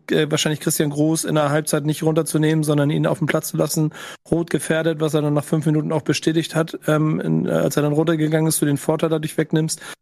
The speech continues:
du offensichtlich irgendwie ein Problem darin hast, Torchancen zu kreieren und diese dann auch, zumindest wenn du ein paar hast, sie dann auch zu nutzen, was sie im Laufe der Saison in den ersten beiden Dritteln ja noch ein bisschen besser gemacht haben,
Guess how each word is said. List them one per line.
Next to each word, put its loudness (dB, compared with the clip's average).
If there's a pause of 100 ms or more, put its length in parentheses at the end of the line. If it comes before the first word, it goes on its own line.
(280)
du 4
offensichtlich 0
irgendwie 2
ein 0
Problem 0
darin 0
hast, -4
Torchancen 0
zu -4
kreieren 2
und 0
diese 2
dann 2
auch, 0
zumindest 0
wenn 2
du 0
ein 2
paar -2
hast, -2 (440)
sie 2
dann 0
auch 0
zu -2
nutzen, 2
was 0
sie 2
im 0
Laufe 0
der 2
Saison 2
in 2
den 2
ersten 0
beiden 2
Dritteln 0
ja 2
noch 0
ein 0
bisschen 0
besser 2
gemacht -2
haben, 2